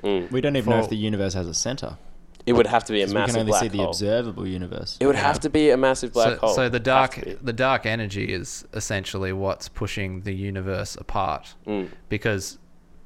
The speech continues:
Speaker 3: uh, you would imagine that gravity would pull everything together, but in fact the universe is just expanding constantly.
Speaker 1: Yeah.
Speaker 3: And that's dark energy. That's not really, it doesn't, it doesn't explain it to say that there's a black hole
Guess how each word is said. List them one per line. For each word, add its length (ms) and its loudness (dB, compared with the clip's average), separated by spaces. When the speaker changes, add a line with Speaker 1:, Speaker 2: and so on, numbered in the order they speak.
Speaker 3:
uh, 340 2
you 120 -2
would 100 0
imagine 480 2
that 100 -4
gravity 400 0
would 140 -4
pull 180 -2
everything 340 -4
together, 400 -4
but 160 -2
in 120 -8
fact 260 -4
the 80 -4
universe 380 -2
is 100 -6
just 180 -8
expanding 540 -4
constantly. 600 -8
Speaker 1:
Yeah. 120 0
Speaker 3:
And 160 -6
that's 420 -2
dark 360 -2
energy. 360 -4
That's 440 -6
not 260 -4
really, 460 0
it 140 -4
doesn't, 320 -2
it 80 -4
doesn't 240 0
explain 580 -2
it 140 -4
to 80 -6
say 240 0
that 140 -4
there's 160 0
a 40 0
black 300 -2
hole 440 -4